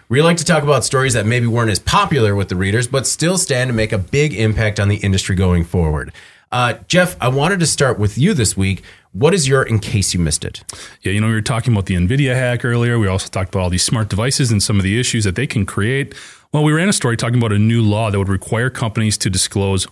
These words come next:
Speaker 2: when they're hacked. And basically what it comes down to is a lot of these folks don't wanna talk about it. What they would do is the reporting requirement would, it'd be legislation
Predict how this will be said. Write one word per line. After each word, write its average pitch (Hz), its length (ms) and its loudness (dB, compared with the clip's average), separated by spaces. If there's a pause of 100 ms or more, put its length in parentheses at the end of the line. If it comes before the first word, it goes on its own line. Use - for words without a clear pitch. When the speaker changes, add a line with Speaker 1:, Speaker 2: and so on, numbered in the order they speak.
(120)
Speaker 2:
when 90 180 0
they're 87 120 0
hacked. 95 500 -4 (340)
And 113 120 0
basically 123 320 -2
what 113 100 0
it 107 60 -2
comes 101 280 0
down 107 340 0
to 95 240 0
is 90 100 0
a 90 40 -2
lot 87 160 0
of 101 60 0
these 110 120 0
folks 87 240 -2
don't 82 160 -4
wanna 82 180 -2
talk 110 320 -4
about 87 240 -2
it. 95 140 -6 (460)
What 110 160 -2
they 110 120 0
would 98 200 0
do 127 280 0
is 104 160 0
the 104 160 -2
reporting 139 480 0
requirement 107 640 0
would, 104 180 0
it'd 117 140 0
be 113 120 2
legislation 117 880 0